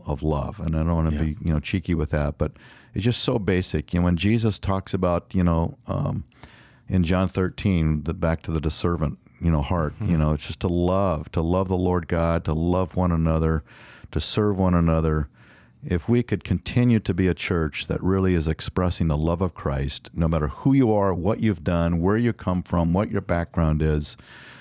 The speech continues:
Speaker 1: uh, that we can express the love of Christ and allow that love to be fed and nurtured and trained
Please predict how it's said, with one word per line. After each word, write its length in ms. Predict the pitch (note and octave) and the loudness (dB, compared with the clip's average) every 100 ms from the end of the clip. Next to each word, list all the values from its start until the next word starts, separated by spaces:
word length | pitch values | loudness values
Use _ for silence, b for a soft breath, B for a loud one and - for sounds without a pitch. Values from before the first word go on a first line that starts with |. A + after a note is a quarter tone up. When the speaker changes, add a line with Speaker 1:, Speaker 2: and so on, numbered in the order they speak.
| B B B | B B B
Speaker 1:
uh, 420 | - D#2 D2+ D2+ D2+ | -2 0 0 0 -2
that 140 | F2+ | -2
we 120 | G2 | -2
can 160 | G#2+ G2+ | 0 0
express 460 | F#2 - - F2+ - | 0 -2 -2 -2 0
the 120 | D#2+ | -2
love 220 | D#2+ E2 | 0 0
of 140 | F2+ - | -4 -4
Christ 580 | E2 D2+ D2 - - - _ - | -2 0 0 -4 -10 -14 _ -2
and 340 | D#2+ D#2 D2 - B B B B B | 0 0 -2 -6 B B B B B
allow 380 | F2 E2+ F#2 G#3 | -2 0 2 2
that 220 | G2 F#2+ | 2 2
love 340 | F#2+ F#2 F#2 - | 2 2 0 -2
to 60 | |
be 140 | D#2+ D#2+ | -2 -2
fed 460 | - - G2+ G#2 | -2 0 2 2
and 220 | F#2 E2 E2+ | 2 2 4
nurtured 560 | F#2+ - G#2 G2 F2+ - | 2 0 0 0 -2 -2
and 180 | D#2 | -4
trained 580 | - F#2+ F2+ F2+ F#2 F2 | -2 0 2 4 2 0